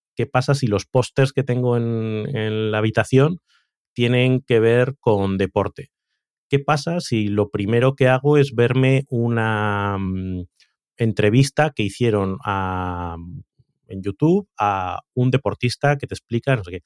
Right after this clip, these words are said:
¿Qué pasa si tengo un póster de Nadal? Pues probablemente mi comportamiento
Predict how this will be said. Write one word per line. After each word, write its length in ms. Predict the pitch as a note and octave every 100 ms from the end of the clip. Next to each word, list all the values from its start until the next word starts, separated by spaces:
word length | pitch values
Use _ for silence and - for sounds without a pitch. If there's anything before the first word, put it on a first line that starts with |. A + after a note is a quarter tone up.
| _ _ _ -
¿Qué 100 | C3+
pasa 400 | C#3 C#3+ D#3 D#3+
si 440 | - C3+ D#3+ D3 C#3
tengo 160 | B2
un 80 | B2+
póster 340 | - C3 D3+ B2+
de 100 | G#2+
Nadal? 360 | G2 G2+ F#2 - _ _ _ _ _ _ _ _ _ _ _ -
Pues 180 | G#2 -
probablemente 920 | A2+ G2 A2 C#3+ D3 D3+ D#3+ D3 D#3
mi 200 | C#3+ B2
comportamiento 1120 | A#2+ G#2+ A2 G#2+ - G#2 A#2+ D3 D3 D3+ F#3